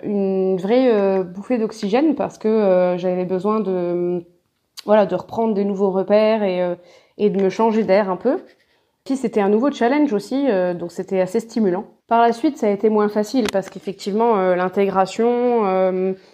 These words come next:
euh, l'emménagement, reprendre de nouveaux repères, euh, que ce soit dans la vie pro-, personnelle parce que, euh, voilà, j'ai une nouvelle maison, j'ai un nouveau lieu où je vis, il faut que je, je sache, euh, où aller faire mes courses, tout bêtement, euh, voilà, ce genre de choses.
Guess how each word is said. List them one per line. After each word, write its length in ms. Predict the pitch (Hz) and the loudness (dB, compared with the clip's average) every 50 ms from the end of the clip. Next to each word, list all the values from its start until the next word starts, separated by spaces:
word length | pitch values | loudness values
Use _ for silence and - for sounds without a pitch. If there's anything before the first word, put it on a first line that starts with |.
| _ _ _ _ _ _ _ - | _ _ _ _ _ _ _ -2
euh, 320 | 190 190 185 185 185 180 | 2 4 4 4 4 4
l'emménagement, 920 | 180 185 196 202 208 220 214 214 208 208 202 202 208 208 208 220 233 240 247 | 4 4 4 4 4 4 4 4 4 2 2 0 0 0 2 2 4 2 2
reprendre 420 | 220 214 208 - - 214 214 220 | 2 -2 -4 -4 -4 -4 -2 -2
de 80 | 196 208 | -2 -2
nouveaux 260 | 208 208 202 202 208 196 | -2 -2 0 0 0 0
repères, 600 | 202 208 202 208 220 226 226 226 233 233 240 226 214 | 0 -2 -2 -2 0 0 2 2 2 2 0 0 0
euh, 320 | 196 190 185 185 190 190 | 0 2 2 2 0 0
que 120 | 185 190 | -4 -6
ce 160 | 190 - - 196 | -12 -16 -14 -8
soit 300 | - 214 202 202 202 190 | -2 0 2 2 2 2
dans 120 | 190 185 | 0 0
la 100 | 185 185 | -2 -2
vie 160 | 180 185 190 - | -2 -4 -8 -12
pro-, 380 | - - - - 220 - - - _ _ _ - | -14 -16 -10 -8 -8 -8 -8 -10 _ _ _ 0
personnelle 640 | - 220 220 - - - 226 220 220 220 214 214 | 0 0 0 -2 -4 -2 0 2 2 2 2 0
parce 220 | 214 196 185 190 | -2 -4 -4 -6
que, 120 | - - 208 | -6 -4 -4
euh, 380 | 202 202 196 185 180 175 175 170 | -2 0 0 0 0 0 -2 0
voilà, 240 | 175 190 202 196 185 | 0 2 2 2 0
j'ai 180 | 170 180 175 | -2 -4 -4
une 120 | 170 170 175 | -2 -2 -2
nouvelle 240 | 175 170 185 180 | 0 2 2 2
maison, 440 | 175 185 185 190 190 220 233 240 240 240 | 2 2 2 2 2 2 2 2 2 0
j'ai 160 | 226 214 185 | 0 -2 -2
un 100 | 170 175 | -2 -2
nouveau 420 | 180 180 180 185 190 196 196 196 - - _ _ _ _ _ - | -2 -2 -2 -2 -2 -2 -2 -4 -6 -14 _ _ _ _ _ -2
lieu 180 | 202 220 226 233 | 0 2 2 4
où 100 | 226 208 | 2 2
je 120 | 190 202 | 2 2
vis, 480 | 208 202 185 196 214 240 247 247 254 240 | 2 2 2 0 -2 0 0 2 2 0
il 80 | 226 220 | -2 -4
faut 160 | - - 196 | -4 -4 -4
que 100 | 175 180 | -4 -4
je, 220 | 190 185 185 180 175 175 - - _ _ _ _ | -4 -4 -4 -4 -4 -8 -14 -20 _ _ _ _
je 120 | _ - | _ -14
sache, 320 | 190 185 208 202 208 208 - | -6 -2 0 0 0 0 -2
euh, 260 | 208 190 185 185 180 | -2 0 2 2 2
où 220 | 180 196 214 208 214 | 2 2 2 4 4
aller 160 | 196 190 185 | 4 4 2
faire 160 | 185 - 175 | 0 -2 -4
mes 80 | 190 185 | -4 -4
courses, 320 | 185 - 262 269 269 269 | -2 0 0 0 0 -2
tout 100 | - 220 | -4 -4
bêtement, 540 | 185 190 190 190 220 226 220 233 240 240 226 | -2 -2 -2 -2 0 0 2 2 2 2 2
euh, 80 | 190 180 | 0 0
voilà, 220 | 175 196 196 185 | 2 2 0 0
ce 120 | 185 - | -2 -6
genre 160 | 180 190 196 196 | -6 -6 -4 -4
de 100 | 190 180 | -4 -4
choses. 400 | 185 214 220 254 262 226 185 | -2 0 0 0 0 -2 -4